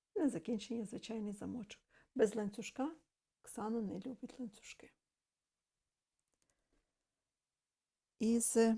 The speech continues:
білих, таких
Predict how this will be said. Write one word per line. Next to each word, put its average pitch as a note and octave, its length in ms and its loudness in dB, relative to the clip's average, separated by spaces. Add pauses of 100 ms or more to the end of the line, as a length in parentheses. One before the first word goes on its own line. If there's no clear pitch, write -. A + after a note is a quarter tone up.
(1600)
білих, D4 520 4 (3750)
таких - 440 -8